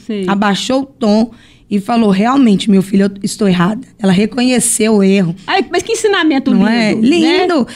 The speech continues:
Speaker 1: Ensinamento
Speaker 2: O pai e a mãe
Speaker 1: lindo.
Speaker 2: reconhecer um erro diante do filho, ensina o filho a, quando ele errar, também reconhecer.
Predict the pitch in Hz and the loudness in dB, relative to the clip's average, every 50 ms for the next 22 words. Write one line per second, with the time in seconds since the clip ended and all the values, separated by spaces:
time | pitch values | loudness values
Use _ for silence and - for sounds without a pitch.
0 | - 269 294 - 285 330 330 320 302 294 254 277 302 294 269 254 262 302 277 247 | -4 -2 0 2 0 2 2 0 0 0 0 0 0 0 0 0 2 2 2 0
1 | 262 247 247 269 262 254 247 233 240 - 247 240 226 220 226 240 240 220 196 226 | 0 -2 -2 -2 0 0 0 -2 -2 0 0 2 2 2 2 2 2 2 2 2
2 | 233 233 - 233 208 208 196 - - 269 277 320 339 - - 320 330 330 294 240 | 0 0 0 0 0 0 -2 -2 0 0 2 2 2 2 2 0 2 2 2 0
3 | 226 - 254 240 269 320 311 294 262 247 - 254 240 240 226 226 208 202 196 185 | -2 -2 0 0 2 2 2 0 0 -2 -2 0 2 2 4 4 4 2 2 2
4 | 175 156 185 214 269 339 392 - - - - _ _ _ _ _ - 381 392 339 | 2 2 0 0 -2 -4 -6 -8 -14 -20 -20 _ _ _ _ _ -8 -2 0 0
5 | 302 285 269 262 277 269 285 285 285 294 330 311 - 311 269 247 240 | 2 2 2 0 0 0 0 0 0 0 0 -2 -2 0 -2 -2 -4